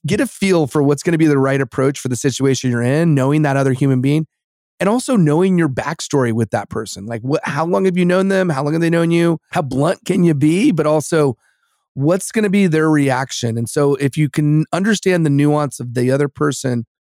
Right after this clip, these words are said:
but then also pepper in some positive with the negative and the critical, but not so much in a, a formulaic way as much as a, a more organic, natural, and genuine way.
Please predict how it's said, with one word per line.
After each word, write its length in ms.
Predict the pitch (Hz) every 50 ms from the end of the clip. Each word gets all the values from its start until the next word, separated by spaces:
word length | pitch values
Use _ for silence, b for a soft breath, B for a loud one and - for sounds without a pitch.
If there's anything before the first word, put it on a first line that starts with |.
| _
but 100 | - 135
then 140 | 131 160 151 - -
also 560 | 139 147 151 147 - 170 160 151 143 131 123 _ _ _ _ _ _ _ _ _ _ _ _ - -
pepper 340 | 156 160 151 196 196 190
in 160 | 190 190 190 185
some 180 | - - 185
positive 640 | 156 175 175 175 170 160 156 160 165 170 165 143 131
with 200 | 139 143 151 -
the 80 | - 180
negative 560 | 180 180 185 180 165 165 151 147 143 143 135
and 100 | 143 139
the 60 | 139
critical, 600 | - - 196 214 202 156 - 143 131 127 123 - _ _ _ _ _ _ _ _ _ _ -
but 80 | - 151
not 240 | 165 180 185 214 -
so 140 | - 208
much 260 | 196 196 185 160 - -
in 100 | 160 151
a, 340 | 143 139 135 127 123 113 - _ _ _ -
a 80 | 131 117
formulaic 720 | - - - 160 156 147 143 135 131 135 147 165 160 -
way 300 | 190 180 185 185 185 180
as 160 | 156 131 117
much 220 | 135 139 135 -
as 160 | 139 135 117 123
a, 200 | 131 120 110 - _ _ _ _ _ _ _ _ _ -
a 40 | 127
more 280 | 135 143 143 139 131 139
organic, 720 | 131 123 110 - 135 135 135 135 135 131 131 120 - -
natural, 560 | 120 113 123 127 123 - - - - 135 127
and 160 | 120 117 113 107
genuine 500 | 104 120 135 139 147 139 131 120 117 110
way. 300 | 113 107 104 104 104